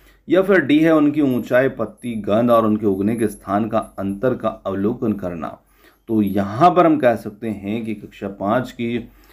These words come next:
जो अध्यापिका माहिका है वो जब चाहती हैं ऐसा, तो उनकी ऊंचाई, पत्ती, गंध और उगने के स्थान का अवलोकन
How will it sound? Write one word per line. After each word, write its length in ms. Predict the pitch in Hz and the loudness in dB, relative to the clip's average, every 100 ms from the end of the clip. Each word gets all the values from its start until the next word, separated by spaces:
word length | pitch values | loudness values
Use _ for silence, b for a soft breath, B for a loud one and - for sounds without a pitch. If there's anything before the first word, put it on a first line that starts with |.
| b b 101 | b b -12
जो 220 | 95 127 | 2 2
अध्यापिका 720 | - 101 92 117 135 160 165 | 2 -4 -2 0 4 6 4
माहिका 520 | 139 107 101 123 131 120 | 4 0 0 -2 0 0
है 180 | 120 | -2
वो 200 | 113 101 98 | -4 -2 -2
जब 180 | 95 - | -4 -8
चाहती 380 | 82 82 127 | -14 -12 -4
हैं 140 | 131 113 | -2 0
ऐसा, 240 | 104 113 156 - _ _ _ _ _ _ _ b b b b b | 0 0 0 -6 _ _ _ _ _ _ _ b b b b b
तो 160 | 175 196 202 | 6 8 8
उनकी 640 | - - 139 147 147 180 | 4 -2 0 0 0 -6
ऊंचाई, 720 | 165 120 117 117 123 123 131 139 - | -6 -8 -8 -4 0 2 2 -2 -4
पत्ती, 340 | 107 - 120 117 | -8 -8 -10 -8
गंध 340 | - 104 123 | -2 0 0
और 300 | 131 - 107 | -2 -2 0
उगने 340 | 107 98 101 131 | 0 0 0 2
के 140 | 127 | 0
स्थान 440 | 110 - 104 101 101 | -2 -6 -2 0 0
का 120 | 110 | 0
अवलोकन 760 | - - 98 90 92 95 113 | -2 -4 -8 -6 -6 -6 -6